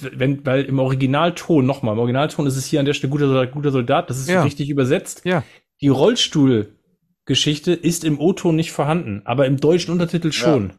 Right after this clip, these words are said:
Speaker 3: ja.
Speaker 2: Ach.
Speaker 1: Das, das ergibt für mich keinen
Speaker 2: Nee,
Speaker 1: Sinn.
Speaker 2: das
Speaker 1: Also das
Speaker 2: stimmt.
Speaker 1: heißt, jemand hat sich offensichtlich nicht gesagt, „Ich übersetze jetzt die O-Tonspur komplett“, weil an der Stelle orientiert er sich quasi an dem deutschen Ton und an dem Comic.
Speaker 3: Mhm.
Speaker 1: In dem Fall jetzt hier tatsächlich ignoriert er eigentlich die deutsche Tonspur,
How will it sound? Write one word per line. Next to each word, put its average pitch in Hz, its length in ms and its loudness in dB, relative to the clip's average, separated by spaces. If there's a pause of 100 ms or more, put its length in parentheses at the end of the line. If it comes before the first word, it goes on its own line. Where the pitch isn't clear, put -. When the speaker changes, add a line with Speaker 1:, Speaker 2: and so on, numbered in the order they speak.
(100)
Speaker 3:
ja. 123 160 0
Speaker 2:
Ach. - 280 -6
Speaker 1:
Das, 156 300 -2
das 170 240 0
ergibt 165 320 0
für 151 100 -2
mich 160 220 -2
keinen 143 220 0
Speaker 2:
Nee, 147 160 4
Speaker 1:
Sinn. 120 80 2
Speaker 2:
das 107 100 -2
Speaker 1:
Also 113 60 0
das 117 40 -6
Speaker 2:
stimmt. 143 140 0
Speaker 1:
heißt, - 260 -2 (300)
jemand 139 360 2
hat 156 200 -2
sich 151 300 -6
offensichtlich 151 560 -2
nicht 170 460 0
gesagt, 156 460 0
„Ich 143 100 -4
übersetze 156 420 2
jetzt 151 200 -2
die 147 140 -4
O-Tonspur 127 720 0
komplett“, 120 480 -2
weil 131 120 0
an 135 100 0
der 160 160 2
Stelle 185 360 0
orientiert 160 440 0
er 170 80 0
sich 165 240 -2
quasi 156 320 -2
an 147 60 -4
dem 139 120 0
deutschen 185 380 0
Ton 208 280 -2
und 139 100 -4
an 135 60 0
dem 123 140 -2
Comic. 254 480 -4 (160)
Speaker 3:
Mhm. 120 300 -16
Speaker 1:
In 131 120 0
dem 170 200 4
Fall 175 240 0
jetzt 165 200 0
hier 175 140 0
tatsächlich 170 560 -2
ignoriert 160 480 2
er 185 100 2
eigentlich 139 260 -2
die 131 120 -6
deutsche 139 340 0
Tonspur, 175 720 0